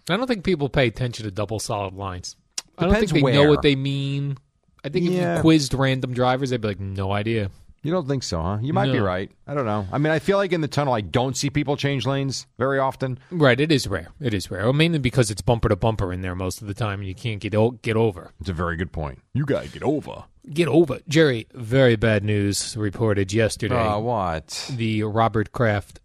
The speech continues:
Speaker 1: sex spa videos are ordered to be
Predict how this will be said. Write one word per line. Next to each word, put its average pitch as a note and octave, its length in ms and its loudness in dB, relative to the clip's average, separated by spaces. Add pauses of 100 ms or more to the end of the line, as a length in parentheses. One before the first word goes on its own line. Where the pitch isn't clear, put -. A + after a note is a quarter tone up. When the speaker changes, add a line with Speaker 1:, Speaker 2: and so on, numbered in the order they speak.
Speaker 1:
sex - 600 -2 (120)
spa A#2 540 2
videos F2 720 -6 (800)
are G2+ 360 2 (320)
ordered A2+ 380 -2
to A2 80 -6
be G2+ 320 -4